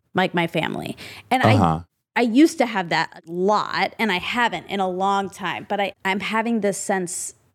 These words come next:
Speaker 1: that people could go at any moment. Like, I have no control over that, and I don't. <laughs>
Speaker 2: Was it before or after you watched the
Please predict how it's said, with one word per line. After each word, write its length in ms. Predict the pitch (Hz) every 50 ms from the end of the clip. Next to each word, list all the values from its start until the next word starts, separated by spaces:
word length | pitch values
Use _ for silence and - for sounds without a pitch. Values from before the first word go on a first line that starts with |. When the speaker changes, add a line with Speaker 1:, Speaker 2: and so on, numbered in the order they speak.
| _ -
Speaker 1:
that 280 | 185 170 190 175 - _ _ _ _ _
people 320 | - 247 240 240 214 220 214
could 260 | - 233 214 170 -
go 240 | 220 185 180 175 180
at 80 | 170
any 240 | 165 160 165 165 160
moment. 320 | 147 160 160 165 - 127
Like, 140 | 196 202 -
I 80 | 160 196
have 380 | 170 - - 208 202 202 190
no 180 | 208 190 185 185
control 800 | - 214 190 175 - - - 202 185 175 175 160 160 160 151 131
over 800 | - 107 165 175 165 160 - 156 151 143 135 123 101 - - - _ _ _ _ -
that, 260 | 185 - 69 - - -
and 160 | 190 220 226
I 80 | 226 226
don't. 420 | 226 320 269 147 90 - - -
<laughs> 300 | 269 254 - - 240 - - _ _ _ _ _ _ _ _
Speaker 2:
Was 300 | - - 107 117 120 120
it 100 | 127 - 110
before 420 | 120 - - 123 127 139 139 127
or 20 |
after 400 | 98 104 113 110 107 - - 104
you 200 | 101 98 98 98 95
watched 600 | 95 95 90 87 87 87 - - - 110 95 -
the 460 | - 95 90 87 87 87 87 85 -